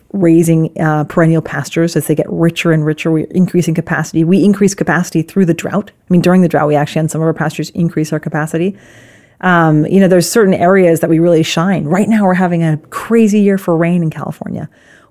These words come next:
Well, you know what? My pastures have thirty feet to fifty feet deep perennial root systems.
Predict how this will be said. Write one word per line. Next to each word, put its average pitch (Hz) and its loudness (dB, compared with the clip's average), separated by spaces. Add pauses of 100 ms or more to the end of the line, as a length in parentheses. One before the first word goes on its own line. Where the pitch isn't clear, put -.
Well, 208 -2
you 220 4
know 220 4
what? 220 -2
My 185 0
pastures 196 -6
have 160 -4
thirty 190 2
feet - -4 (640)
to 180 -2
fifty 185 -2
feet 170 -6 (160)
deep 170 -2 (220)
perennial 170 2
root 165 -2
systems. - -12